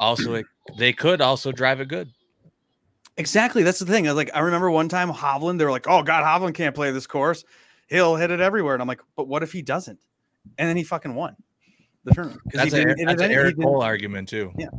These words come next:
Speaker 1: If you're gonna play, if your thought is that you're not playing somebody that hits it off the planet, you should, the first X you should take is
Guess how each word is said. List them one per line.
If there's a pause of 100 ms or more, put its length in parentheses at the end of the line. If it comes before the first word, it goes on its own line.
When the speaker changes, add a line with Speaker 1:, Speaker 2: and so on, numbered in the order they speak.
(380)
Speaker 1:
If
you're
gonna
play, (100)
if
your (140)
thought
is
that (760)
you're
not
playing
somebody
that
hits
it
off
the
planet,
you
should,
the
first (140)
X (100)
you
should
take
is